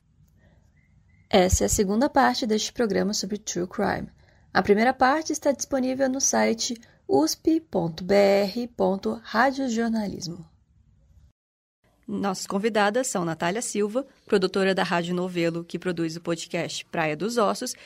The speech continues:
e Paula Feb, locutora e roteirista do podcast Profile. Existe algum risco ao trabalho dos jornalistas que produzem true crime,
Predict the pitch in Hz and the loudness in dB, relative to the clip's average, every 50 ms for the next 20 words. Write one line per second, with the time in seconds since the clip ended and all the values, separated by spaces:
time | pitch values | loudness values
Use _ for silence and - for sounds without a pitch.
0 | - - - - 294 - 240 196 180 208 233 233 - 196 - - - 170 - _ | -14 -4 -4 -4 0 2 2 2 2 2 0 -2 -4 -6 -8 -8 -10 -14 -20 _
1 | _ _ - - 190 180 175 175 180 190 - - 196 196 226 269 277 - - 220 | _ _ -6 -2 0 0 0 0 -2 -4 -2 0 2 2 2 2 0 -2 -4 -4
2 | 190 196 196 - 214 185 185 202 - 220 202 208 - 202 190 190 - - 185 175 | -4 -4 -2 -2 -2 -2 -2 -4 -4 -4 -6 -4 -6 -6 -6 -6 -4 -4 -4 -4
3 | 196 - - - 190 190 - - - 156 - - - - _ _ _ _ _ _ | -4 -8 -10 -8 -8 -8 -8 -8 -10 -12 -12 -12 -20 -20 _ _ _ _ _ _
4 | _ _ _ _ _ _ _ _ _ _ _ _ _ _ - _ _ _ _ _ | _ _ _ _ _ _ _ _ _ _ _ _ _ _ -20 _ _ _ _ _
5 | _ - 320 294 285 320 339 - - 392 359 - 392 370 339 285 277 254 - - | _ 4 4 4 6 4 2 4 4 4 4 4 2 0 0 0 0 -2 0 2
6 | 247 214 208 208 208 208 190 185 202 196 190 196 185 196 190 202 208 196 190 185 | 4 2 4 4 2 0 2 2 0 0 0 0 0 -2 0 0 0 0 0 0
7 | 175 170 170 165 - - - - 175 - - 185 170 185 175 175 170 170 - - | 0 -2 -2 -4 -4 -8 -6 -8 -6 -2 -2 -2 0 -2 -4 -4 -6 -6 -6 -6
8 | 165 - - - 180 190 214 220 208 180 160 160 190 | -6 -6 -2 0 2 4 4 4 2 0 -2 -6 -10